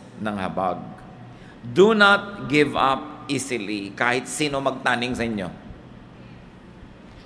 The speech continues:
Ito nga, propeta na yung nagtaning eh. Mensahero na ng Diyos, dinaan sa iyak. Do not give up easily. Kahit sino pa, ang doktor na nagsabing, "Naku, ganito na lang, ganyan." Huwag kayong mawalan ng loob.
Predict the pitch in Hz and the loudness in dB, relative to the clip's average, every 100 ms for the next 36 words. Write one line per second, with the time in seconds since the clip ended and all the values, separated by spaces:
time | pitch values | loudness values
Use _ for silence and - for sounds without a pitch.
0 | - 156 240 294 - 208 175 185 185 190 | -8 -4 0 0 2 2 4 2 2 2
1 | 190 190 - 175 170 196 147 139 - - | 2 0 2 2 2 -4 -10 -12 -14 -20
2 | - - - - - - - - - 170 | -20 -20 -20 -20 -20 -20 -20 -16 -6 -4
3 | 160 170 190 190 185 175 160 143 165 156 | 2 4 8 6 6 2 -2 0 2 2
4 | - - - 143 175 170 147 165 160 151 | -2 -12 -16 -2 0 2 2 0 -2 2
5 | 151 - - - - - - - - - | 2 2 -4 -16 -16 -18 -20 -20 -20 -20
6 | - - 196 220 202 202 202 185 202 196 | -20 0 2 4 2 2 2 2 -2 -2
7 | 175 123 92 - - - - - 156 156 | -2 -4 -6 -12 -18 -20 -12 -2 0 0
8 | 156 - 165 165 156 139 123 95 - - | -2 -6 -4 -4 -4 -2 -2 -4 -10 -10
9 | 117 117 - 131 127 123 110 135 123 139 | -6 -6 -4 -6 -6 -6 -4 -4 -6 -8
10 | 320 294 147 139 143 139 147 156 143 127 | -4 -2 -2 -4 -4 -2 0 0 0 -2
11 | 139 131 - - - 151 185 170 160 151 | -2 -4 -8 -10 -6 -2 2 4 4 2
12 | 143 139 123 113 101 | 0 -4 -4 -4 -4